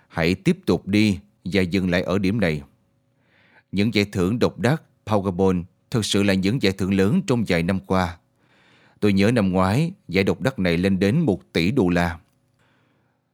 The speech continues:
Tôi chưa từng mua tấm vé số nào trong đời mình, nhưng lần này giải độc đắc lên đến một tỷ đô la, nên có hai người trong văn phòng chúng tôi nói, "Nào, chúng ta hãy cùng nhau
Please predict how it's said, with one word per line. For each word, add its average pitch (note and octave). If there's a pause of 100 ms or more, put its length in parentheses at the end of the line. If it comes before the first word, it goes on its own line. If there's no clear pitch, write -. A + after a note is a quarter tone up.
(120)
Tôi D3
chưa C#3+
từng F#2
mua G2+
tấm G#2
vé A#2
số B2
nào F2+
trong A2
đời F2
mình, E2 (280)
nhưng C#3
lần F#2
này F2 (280)
giải G2+
độc F#2+
đắc A#2
lên F#2
đến G2
một -
tỷ F2+
đô G#2
la, F2+ (360)
nên B2+
có E3+
hai C#3+
người F#2+
trong A2
văn G#2+
phòng F2+
chúng B2
tôi G2+
nói, F#2+ (1040)
"Nào, G2+ (400)
chúng B2+
ta G#2
hãy A#2+
cùng F2
nhau F#2+